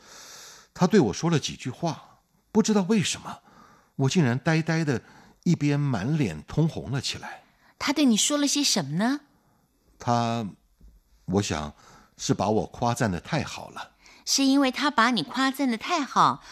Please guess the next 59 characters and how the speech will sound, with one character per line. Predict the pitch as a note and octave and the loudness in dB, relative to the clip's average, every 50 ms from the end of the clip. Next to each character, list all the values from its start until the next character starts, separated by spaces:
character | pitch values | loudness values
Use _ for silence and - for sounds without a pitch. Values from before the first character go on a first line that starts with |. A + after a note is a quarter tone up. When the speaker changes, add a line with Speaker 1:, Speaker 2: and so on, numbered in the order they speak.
| - - - | -20 -18 -8
Speaker 2:
所 | - - - G3+ G#3+ | -6 -4 -2 0 2
以 | A3+ A#3+ | 2 2
你 | A#3 G#3+ F3 C#3+ | 2 2 0 -2
呆 | - - B3 B3+ C4 C4 | -2 0 0 2 2 0
呆 | C4 C#4+ C#4+ C#4+ D4 | 0 0 0 0 0
的 | C#4+ C4+ G#3+ G3 - - - - - | -2 -2 -4 -4 -6 -10 -16 -4 0
满 | G#3+ G3+ A3+ C4+ | 2 2 4 4
脸 | C#4+ B3 E3+ C4+ | 2 2 0 -2
通 | - - D4+ D4+ D4+ | -2 -2 -2 -2 -2
红 | - - F3 E3 G#3 | 0 0 0 0 2
了 | C4+ D4 | 0 2
吗？ | E4 F4 G4+ - _ _ _ _ - - | 0 0 -2 -6 _ _ _ _ -12 0
Speaker 1:
当 | - E3+ D#3+ F#3 | 4 6 6 6
然 | D#3+ G#2+ F#2 F2+ | 6 4 2 0
并 | - A2+ F#2 D2 | -2 -4 -4 -4
不 | B1+ C#2 | -6 -10
是。 | C#2+ - - E2+ - - - - - - - - | -12 -12 -12 -12 -14 -18 -20 -20 -20 -20 -12 -4
Speaker 2:
难 | D#4+ D#4+ E4+ F#4+ | 0 0 2 2
道 | G#4 G4 | 0 -2
他 | E4+ F4+ | -2 -4
夸 | F#4+ - - G4+ G4+ | -8 -4 -2 -2 -2
赞 | - G#4+ G4 D#4+ | 0 0 0 2
你 | A3+ | 2
的 | E3+ G#3 G#3+ | 0 0 -4
话， | - - D4 C#4 B3+ A3+ - - - - _ | 0 0 0 0 0 -2 -6 -12 -20 -20 _
你 | - A#3 A#3 | 0 0 0
从 | G#3 - G#3+ C4+ D#4+ | 0 2 -2 -2 0
来 | F#4 F#4 | 0 2
没 | E4 C#4+ D4 | 2 2 0
在 | D4 F4+ E4 | 0 0 -2
别 | - - A3+ G#3+ A#3 C#4 | -2 2 4 4 4 4
的 | - E4+ D#4+ | 4 0 -4
崇 | - - - B3+ C4 | -2 -2 -2 0 0
拜 | C#4 D#4 | 2 2
你 | D4+ B3+ G#3+ | 2 2 0
的 | F#3 G#3 | 0 -2
读 | G#3+ - A3+ C4+ C#4 | 0 0 -2 -2 0
者 | - C#4 | -2 -2
嘴 | - - G#3+ A#3 | -2 0 -2 -2
里 | C4+ C4+ G#3+ | -2 -2 -6
听 | - - - E4 | -6 -6 -8 -6
过 | F4 F#4+ F#4+ F#4 D#4+ | 2 4 6 6 6
吗？ | C#4 C#4+ C4+ C4+ C4+ C#4 - _ - | 6 4 2 2 0 -4 -8 _ 0
Speaker 1:
当 | G#3 A3 A#3 | 2 4 6
然 | G3+ F3 F#3 F3 | 6 6 6 6
也 | A#2+ F2+ - | 4 0 -4
不 | - - A#2 | -6 -10 -8
是。 | - - - - - _ _ _ _ _ _ _ _ _ _ _ _ - | -6 -6 -6 -6 -8 _ _ _ _ _ _ _ _ _ _ _ _ 0
摩 | D#3 C3 A#2+ A#2 A#2 - | 4 6 6 6 6 4
诃， | - A#2+ A#2+ A2 - - - - - _ _ _ _ - | 4 0 0 0 0 -10 -20 -20 -20 _ _ _ _ 2
你 | - F#3 | 6 6
为 | G3+ A3+ G#3+ | 6 8 6
什 | E3+ D3+ | 6 6
么 | C#3 | 4
明 | B2+ A2 G#2 D3+ | 4 4 2 2
知 | D#3 - G3+ | 0 0 -2
故 | G3 G#3 G#3 E3+ | -2 -2 -2 0
问 | E3 G3+ G3+ F#3 B2+ | 2 4 4 4 2
呢？ | D#2 | 0